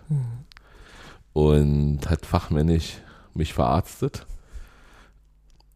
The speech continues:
Speaker 1: Nachdem du eine ganze Klorolle voll geblutet hast.
Speaker 2: <laughs> Genau. Das hörte einfach nicht auf, aber danach ging's und inzwischen trage ich keine Pflaster mehr, aber das ist mir beim Abwaschen aufgefallen, dass ich eigentlich ja nicht richtig abwaschen kann.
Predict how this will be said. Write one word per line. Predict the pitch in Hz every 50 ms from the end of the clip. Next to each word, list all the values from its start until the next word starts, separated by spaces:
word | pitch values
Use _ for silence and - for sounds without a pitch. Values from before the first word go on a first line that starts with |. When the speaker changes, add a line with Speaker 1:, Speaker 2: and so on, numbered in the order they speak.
| _ -
Speaker 1:
Nachdem | 156 165 143 - - 160 160 165
du | 160
eine | 156 156 156
ganze | 151 156 151 - -
Klorolle | - - 180 175 165 - 151 139 143
voll | - - 156 147
geblutet | 151 147 - - 156 151 - - - - -
hast. | - 196 - - - - -
Speaker 2:
<laughs> |
Genau. | 226 190 175 - - 85 - 359 - - 392 - - - - - - 453 - - - - - - - - - - - - - - - - - -
Das | - 78 -
hörte | 87 82 82 90
einfach | 69 71 80 - 101 92
nicht | 85 82 92 92
auf, | 87 82
aber | 82 82
danach | 78 80 80 90 87 82 -
ging's | - 98 110 131 120 - 98
und | 90 87
inzwischen | 82 76 80 95 92 90 98 90 82
trage | - 87 90 95 90 87
ich | -
keine | - 95 95 87
Pflaster | - 98 92 - - 113 101
mehr, | 95 95 90
aber | 82 82
das | 80 90
ist | 85 92
mir | 101 90
beim | 85 87 85 82
Abwaschen | 82 85 - 110 92 82 92
aufgefallen, | 90 87 87 82 - 95 95 92
dass | 90 85 76
ich | 85 92
eigentlich | 95 90 90 82
ja | 92 87
nicht | 87 87 85
richtig | 82 78 98 95
abwaschen | 95 - - 87 80 - 82
kann. | 82 98 110 139